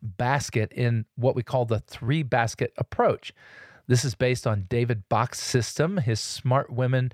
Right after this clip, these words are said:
system for ladies. And I love this, you know, because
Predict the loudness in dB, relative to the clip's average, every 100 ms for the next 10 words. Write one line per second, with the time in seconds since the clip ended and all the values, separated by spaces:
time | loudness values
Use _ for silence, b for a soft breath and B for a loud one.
0 | B B -4 0 2 0 0 0 0 2
1 | 2 0 -4 -16 B B B B -4 0
2 | 2 2 0 0 -4 -6 -16 _ _ -2
3 | 0 0 -2 0 0 0